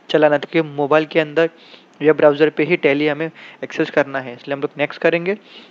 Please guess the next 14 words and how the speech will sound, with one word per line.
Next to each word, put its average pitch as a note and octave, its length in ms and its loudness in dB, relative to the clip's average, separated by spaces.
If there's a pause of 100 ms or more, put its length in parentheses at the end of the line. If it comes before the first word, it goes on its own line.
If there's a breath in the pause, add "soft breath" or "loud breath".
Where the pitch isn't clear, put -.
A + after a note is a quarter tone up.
(120)
और D3 100 2
install C#3+ 300 -2
करेंगे। B2 400 -2
तो - 520 -12
इसका D#3 200 2
जो D3+ 100 6
by C#3+ 180 4
default D3 300 4
लो-, D3 180 4
location D#3 420 0
है F#3 60 -2
वहाँ - 580 -2
पे E3 80 4
ये E3+ 320 0